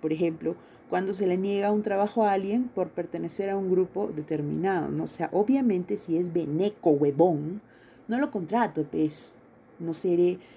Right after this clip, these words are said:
seré, seré cojudo, seré que nada que ver. A mí nadie me engaña, huevón. Yo estoy despertezema,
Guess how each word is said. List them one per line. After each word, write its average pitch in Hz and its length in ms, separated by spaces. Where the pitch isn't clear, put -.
seré, 160 420
seré 165 320
cojudo, 214 680
seré 170 500
que 175 280
nada 190 280
que 160 120
ver. 160 240
A 143 60
mí 180 200
nadie 226 240
me 196 80
engaña, 160 380
huevón. 147 260
Yo 185 80
estoy 233 280
despertezema, 233 1400